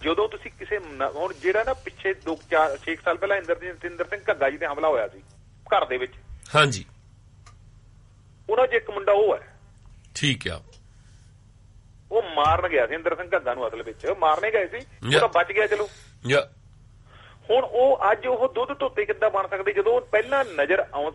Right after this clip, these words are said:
Speaker 1: ਨਜ਼ਰਾਂ 'ਚ ਆਇਓ ਹੈ
Speaker 2: ਆਹ।
Speaker 1: ਤੇ ਹੁਣ, ਹੁਣ ਉਹ ਮਾਸੂਮ ਕਿੱਦਾਂ ਹੋ ਸਕਦੇ ਆ?
Speaker 2: ਹੂੰ।
Speaker 1: ਹੁਣ ਉਹ, ਉਹ ਮਤਲਬ ਕਿੱਦਾਂ ਤੁਸੀਂ ਉਹਨਾਂ ਨੂੰ ਕਹਿ ਸਕਦੇ ਆ ਵੀ ਨਹੀਂ ਹੋਰ ਬੇਸ਼ੱਕ ਨਾ, ਪਰ ਤੁਸੀਂ ਏਦਾਂ ਕਿੱਦਾਂ ਕਹਿ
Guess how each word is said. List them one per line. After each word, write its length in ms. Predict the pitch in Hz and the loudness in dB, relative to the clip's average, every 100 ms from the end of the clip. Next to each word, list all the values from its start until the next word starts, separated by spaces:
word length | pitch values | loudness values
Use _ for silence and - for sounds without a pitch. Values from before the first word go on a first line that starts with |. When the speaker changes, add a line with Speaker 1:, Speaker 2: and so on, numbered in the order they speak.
| - | -6
Speaker 1:
ਨਜ਼ਰਾਂ 320 | 143 143 170 | -4 0 0
'ਚ 100 | 175 123 | -2 0
ਆਇਓ 300 | 143 185 165 | 2 4 4
ਹੈ 220 | 98 - - 131 | 2 -4 -6 0
Speaker 2:
ਆਹ। 120 | 113 | 2
Speaker 1:
ਤੇ 140 | - | 2
ਹੁਣ, 240 | 214 190 220 | -2 0 -2
ਹੁਣ 200 | 208 247 | 0 0
ਉਹ 240 | - - | 0 -4
ਮਾਸੂਮ 340 | 190 175 214 208 | -6 -4 -6 -6
ਕਿੱਦਾਂ 240 | 220 202 | -2 -2
ਹੋ 120 | 190 | -2
ਸਕਦੇ 320 | 180 170 170 | -6 -8 -8
ਆ? 60 | 165 - 143 | -12 -12 -6
Speaker 2:
ਹੂੰ। 460 | 147 127 113 104 101 | -4 -4 -6 -8 -2
Speaker 1:
ਹੁਣ 120 | 214 | -2
ਉਹ, 220 | - 233 | 0 0
ਉਹ 260 | 226 226 214 | 0 0 0
ਮਤਲਬ 220 | 214 226 | 0 -2
ਕਿੱਦਾਂ 400 | - 220 - 240 | -4 -14 -2 -2
ਤੁਸੀਂ 180 | 220 240 | -2 -4
ਉਹਨਾਂ 140 | 247 | -4
ਨੂੰ 80 | 254 | -2
ਕਹਿ 180 | 240 233 | 0 0
ਸਕਦੇ 220 | 233 220 | -2 -4
ਆ 40 | 214 | -4
ਵੀ 100 | 208 | -2
ਨਹੀਂ 200 | 202 226 | -4 -6
ਹੋਰ 560 | - - - - 226 | -14 -16 0 2 4
ਬੇਸ਼ੱਕ 300 | 208 208 - | 2 0 -2
ਨਾ, 220 | 262 196 - - - | 0 -2 -4 -10 -2
ਪਰ 120 | 226 | 0
ਤੁਸੀਂ 280 | 226 254 240 | -2 -8 -10
ਏਦਾਂ 220 | 196 247 | -2 -2
ਕਿੱਦਾਂ 400 | - 220 - 240 | -2 -6 0 0
ਕਹਿ 160 | 233 | 2